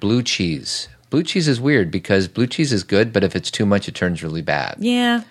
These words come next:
Speaker 1: You know, like, blue cheese crumbles on a salad.
Speaker 2: Perfect.
Speaker 1: So that's tournament good and bad at the same time. It just depends on how much blue cheese.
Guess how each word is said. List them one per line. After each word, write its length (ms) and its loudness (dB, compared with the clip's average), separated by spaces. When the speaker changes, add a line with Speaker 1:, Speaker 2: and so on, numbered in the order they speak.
Speaker 1:
You 60 -4
know, 80 2
like, 160 2
blue 160 0
cheese 240 0
crumbles 420 0
on 100 0
a 60 -2
salad. 480 0
Speaker 2:
Perfect. 460 -2
Speaker 1:
So 120 -6
that's 160 2
tournament 560 0
good 460 2
and 240 -2
bad 220 -2
at 80 -12
the 60 -14
same 160 -4
time. 200 -2
It 60 -8
just 160 -10
depends 240 -2
on 60 -4
how 180 -2
much 260 0
blue 160 0
cheese. 480 -6